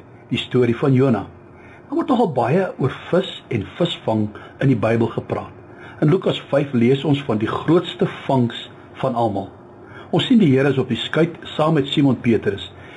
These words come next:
en hy sê vir hom, "Gooi uit jou nette." Dan kom sy antwoord in vers vyf. En Simon antwoord en sê vir hom, "Meester, ons het die hele nag deur hard gewerk en niks gevang nie,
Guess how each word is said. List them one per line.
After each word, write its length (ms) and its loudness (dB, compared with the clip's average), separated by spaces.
en 100 0
hy 60 2
sê 200 2
vir 160 -2
hom, 100 -2
"Gooi 300 -2
uit 160 0
jou 120 4
nette." 440 2
Dan 240 -2
kom 140 0
sy 120 0
antwoord 360 2
in 80 0
vers 260 0
vyf. 380 -2
En 80 0
Simon 320 2
antwoord 340 2
en 60 0
sê 220 0
vir 140 -6
hom, 100 -6
"Meester, 460 2
ons 180 0
het 80 6
die 200 2
hele 240 6
nag 480 2
deur 320 2
hard 360 -2
gewerk 420 0
en 280 2
niks 220 2
gevang 420 -4
nie, 140 -10